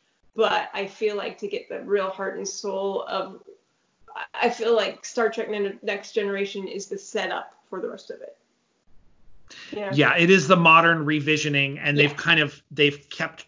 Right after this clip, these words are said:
Speaker 2: following that all the way through.
Speaker 1: Yeah. Yeah.
Speaker 2: Yeah, for sure. Well, uh, thanks.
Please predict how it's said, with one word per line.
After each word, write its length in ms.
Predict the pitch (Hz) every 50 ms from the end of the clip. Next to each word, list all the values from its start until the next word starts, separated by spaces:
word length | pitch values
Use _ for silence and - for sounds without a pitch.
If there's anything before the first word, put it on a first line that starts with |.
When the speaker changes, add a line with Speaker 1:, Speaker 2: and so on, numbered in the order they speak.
| _
Speaker 2:
following 720 | _ _ _ _ - - 165 160 160 156 147 147 143 139 127
that 280 | 147 143 139 135 135 -
all 160 | 131 131 123
the 80 | 117 127
way 140 | 120 113 113
through. 260 | - - 110 90 - _ _ _ - - _
Speaker 1:
Yeah. 180 | - - - - - - _ _ _ _ _ _ _ _ -
Yeah. 220 | 202 196 202 190 - _
Speaker 2:
Yeah, 220 | - 135 131 - -
for 220 | - - - 127 -
sure. 280 | - - - - - _ _ _ _ _ _ _ _ _ _ _ - - - - - - - - - - - - - _ _ _ _ _ _ _ _ _ - _ -
Well, 260 | 160 190 214 226 220 -
uh, 40 | 196
thanks. 340 | - - 247 285 302 -